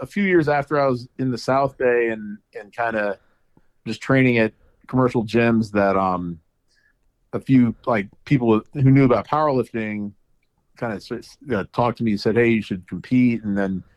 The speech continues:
and that was around the same time that Dan was becoming a name, you know, and, and he, he just started, uh, Boss Barbell. And so several people said, "Hey," you, you know, mentioned his name. And, you know,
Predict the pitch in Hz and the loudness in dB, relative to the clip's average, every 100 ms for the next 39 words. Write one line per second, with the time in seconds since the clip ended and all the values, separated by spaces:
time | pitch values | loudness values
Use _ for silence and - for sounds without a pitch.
0 | _ _ _ - 123 143 143 135 127 117 | _ _ _ -4 0 2 2 4 2 2
1 | 131 117 127 120 107 92 120 127 123 107 | 0 0 0 0 -2 0 0 2 0 -2
2 | - - _ _ _ _ - 127 - _ | -8 -18 _ _ _ _ -20 -20 -20 _
3 | - 127 117 123 113 104 123 147 127 110 | -8 -4 -2 0 0 2 2 4 2 2
4 | 113 110 110 110 107 107 101 95 92 - | 2 2 2 0 -2 -4 -4 -4 -10 -18
5 | - - 104 - _ _ 127 101 101 139 | -18 -18 -18 -20 _ _ -8 -4 2 2
6 | - - _ - 135 127 120 107 104 92 | 0 -10 _ -6 0 2 2 2 0 0
7 | 110 101 - 113 110 95 92 90 87 - | -2 -2 -2 0 0 -2 -4 -6 -10 -16
8 | _ _ _ _ 104 127 117 107 113 104 | _ _ _ _ -4 0 0 -2 -4 0
9 | 98 95 - _ _ _ - - 107 98 | -2 -4 -12 _ _ _ -12 -6 -2 2
10 | 123 113 104 90 - 117 98 - _ _ | 2 2 0 -4 -8 -6 -6 -12 _ _
11 | _ _ 156 160 123 98 - _ _ _ | _ _ -18 -6 -2 -2 -6 _ _ _
12 | 120 107 117 92 101 117 117 101 90 85 | -4 0 -2 0 0 2 2 0 -2 -8
13 | _ - - - _ _ _ _ _ _ | _ -20 -20 -20 _ _ _ _ _ _
14 | _ 160 147 135 | _ 2 4 2